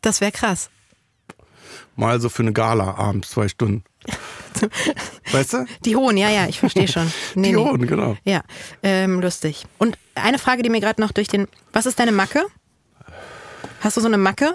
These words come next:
Speaker 1: wo alle sagen, der ist doch bekloppt?
Speaker 2: Mein ganzes Leben ist eine Macke, glaub ich. Ich lebe meine Macke.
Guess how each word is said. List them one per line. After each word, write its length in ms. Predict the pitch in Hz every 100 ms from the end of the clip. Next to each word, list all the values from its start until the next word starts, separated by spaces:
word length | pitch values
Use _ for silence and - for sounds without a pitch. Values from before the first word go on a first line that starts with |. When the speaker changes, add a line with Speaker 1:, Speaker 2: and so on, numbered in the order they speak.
| -
Speaker 1:
wo 120 | 214
alle 180 | 196 220
sagen, 220 | 202 196
der 80 | 170
ist 120 | -
doch 80 | 190
bekloppt? 540 | 185 - 233 - - _
Speaker 2:
Mein 260 | 90 85 92
ganzes 300 | 92 - 107
Leben 240 | 110 139
ist 100 | 104
eine 100 | 101
Macke, 360 | 92 87 98 101
glaub 260 | 101 92
ich. 140 | - -
Ich 140 | -
lebe 280 | 107 139 170
meine 240 | 101 98 95
Macke. 380 | 92 - 101